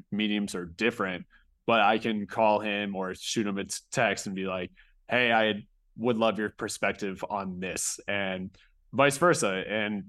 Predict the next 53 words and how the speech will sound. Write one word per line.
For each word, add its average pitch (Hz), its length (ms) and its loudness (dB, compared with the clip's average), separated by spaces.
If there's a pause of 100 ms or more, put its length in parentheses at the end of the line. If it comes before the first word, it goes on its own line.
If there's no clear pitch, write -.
sometimes 113 460 0
we 110 100 0
just 107 160 -4
have 113 200 0
conversations 98 760 -2
about 92 340 -2
just, 95 180 -8
like, 92 140 -4
"Hey, 127 320 2
like, 90 320 -6 (540)
um, 92 380 0 (180)
what 107 540 2 (220)
are 110 120 2
you 107 180 -2
going 107 220 2
through 107 140 -4
right 104 220 0
now?" 98 400 2
Like, 92 240 -4
he 104 680 -4 (160)
has, 107 340 0
like, 101 360 -2
a - 40 -6
s-, - 180 -4 (460)
like, 110 140 0
a 107 80 2
scale 165 360 4
thing 113 360 0
where 107 240 2
I've 104 180 2
had 117 200 0
conversations 110 580 -2
where 98 140 -2
he's 95 160 -6
like, 95 240 -6 (360)
"I 120 140 0
got 113 200 4
a 101 100 -2
lot 113 160 6
of 113 60 0
stuff 113 240 -2
coming 107 260 -2
in, 135 160 2
but 104 140 0
it's 104 80 -6
just 101 240 -8
me," 117 400 0
you 101 80 -4
know? 104 180 0
So 104 240 -4
it's 98 180 -6
like, 90 200 -6
"Oh, 101 280 2